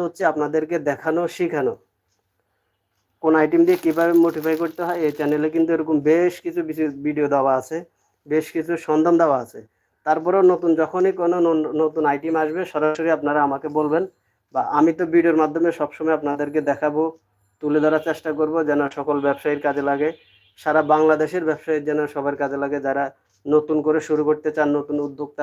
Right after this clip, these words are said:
আছে, নতুন করে অনেকে কিন্তু করতেছেন, যারা, যেহেতু এখন শীত আসতেছে, সামনে কিন্তু শীত আসতেছে, ব্যবসার একটা চাহিদা হবে। তো এখন বর্তমানে চাহিদা হচ্ছে আপনার কদমা দিয়ে, খেলনা দিয়ে বিভিন্নভাবে করা যায়। তো আপনারা চাইলে কদমাও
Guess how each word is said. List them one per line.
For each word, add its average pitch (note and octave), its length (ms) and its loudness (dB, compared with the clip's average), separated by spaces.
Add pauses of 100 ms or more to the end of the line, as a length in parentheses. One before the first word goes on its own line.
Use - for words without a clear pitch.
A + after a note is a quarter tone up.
আছে, C#3+ 140 -6 (140)
নতুন C#3 240 -6 (580)
করে D3+ 200 0
অনেকে C#3+ 220 0 (100)
কিন্তু D#3 180 -2 (120)
করতেছেন, D3+ 420 -2 (160)
যারা, C#3+ 160 4 (100)
যেহেতু D#3+ 360 0
এখন E3 140 0 (100)
শীত E3+ 240 -4
আসতেছে, C3+ 280 -10 (120)
সামনে C#3 220 -2 (100)
কিন্তু B3 200 -4 (680)
শীত E3 340 -2
আসতেছে, F3 300 -4 (120)
ব্যবসার D3+ 320 -2
একটা D#3+ 220 -4 (680)
চাহিদা F3 440 2
হবে। A#2+ 180 -6 (160)
তো D3+ 40 -6 (140)
এখন E3+ 240 0
বর্তমানে E3+ 480 0
চাহিদা D#3 360 2
হচ্ছে E3 240 -6
আপনার D3+ 220 0 (120)
কদমা D3 340 0
দিয়ে, D3+ 200 0
খেলনা C#3 340 0
দিয়ে D3+ 100 4 (100)
বিভিন্নভাবে C#3+ 560 0 (680)
করা G3+ 240 4
যায়। A#2+ 160 -12 (120)
তো D#3 40 -10 (100)
আপনারা D#3+ 320 0
চাইলে E3+ 300 0
কদমাও D#3+ 320 2